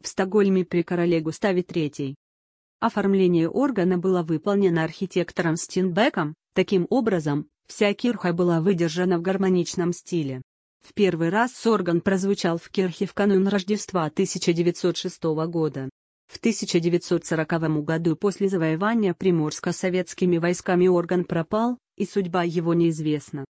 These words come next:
На финских фотографиях из архива силы обороны Финляндии Сакува, сделанных в сентябре тысяча девятьсот сорок первого года, видно,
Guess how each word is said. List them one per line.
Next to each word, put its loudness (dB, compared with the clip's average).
На 2
финских -2
фотографиях -2
из 2
архива 0
силы 0
обороны 0
Финляндии 0
Сакува, -6
сделанных 0
в -18
сентябре 2
тысяча -2
девятьсот -4
сорок -2
первого -2
года, 0
видно, -2